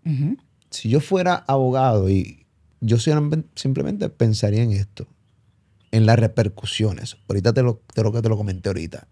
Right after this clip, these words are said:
Speaker 2: en las repercusiones. Si no lo hago bien, si mi performance no es el correcto,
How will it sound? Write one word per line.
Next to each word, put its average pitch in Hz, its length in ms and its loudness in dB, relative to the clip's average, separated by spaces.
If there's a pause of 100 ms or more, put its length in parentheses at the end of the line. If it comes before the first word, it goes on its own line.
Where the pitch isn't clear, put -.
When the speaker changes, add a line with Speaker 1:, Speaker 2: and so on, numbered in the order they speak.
Speaker 2:
en 107 100 -4
las 104 160 -4
repercusiones. 98 880 -6 (400)
Si - 160 -8
no 92 140 -4
lo 92 80 -2
hago 90 240 -4
bien, 98 400 -4 (220)
si - 180 -4
mi 92 100 -4
performance 98 640 -6
no 101 140 -6
es 101 80 -2
el 92 100 -6
correcto, 98 680 -4